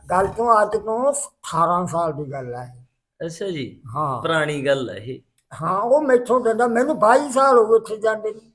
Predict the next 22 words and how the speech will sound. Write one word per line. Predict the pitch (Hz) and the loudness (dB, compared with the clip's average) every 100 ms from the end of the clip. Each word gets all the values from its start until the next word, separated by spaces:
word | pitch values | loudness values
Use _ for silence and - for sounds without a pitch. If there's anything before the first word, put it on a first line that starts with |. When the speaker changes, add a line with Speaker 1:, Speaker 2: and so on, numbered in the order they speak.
| _ | _
Speaker 1:
ਮੈਨੂੰ | 202 240 | -4 -4
ਇੱਕ | 240 - 208 | -6 -2 -2
ਅੱਧਾ | 226 | 0
ਦਿਨ | 233 220 | -4 -6
ਹੋਇਆ। | 170 147 135 _ _ 107 - - _ _ - _ - | -10 -10 -14 _ _ -20 -20 -20 _ _ -20 _ -8
ਬਾਈ | 143 185 208 | -2 0 2
ਸਾਲ | 226 226 202 | 4 4 4
ਹੋ | 160 131 | 0 -6
ਗਏ। | 131 - | -10 -6
ਉਹ | 196 269 285 262 | -2 -2 -4 -8
ਕੀ | 254 | -4
ਕਰਿਆ, | 233 233 240 | 0 0 0
ਕਹਿੰਦੀ, | 240 254 | -2 -4
"ਜਦੋਂ | 262 226 214 190 | -4 -4 -4 -6
ਡੰਡਾ | 180 196 214 208 | -6 -4 -2 -4
ਐਂ | 220 226 | -6 -8
ਘਕਾਉਂਦਾ, | - 208 156 175 | -6 -8 -4 -2
ਇਹ | 247 | -2
ਮੀਂਹ | 226 226 247 | -2 -8 -6
ਪੈ | 226 | -6
ਜਾਂਦਾ | 156 143 131 | -6 -10 -12
ਉਹਦੀ।" | 127 123 | -14 -16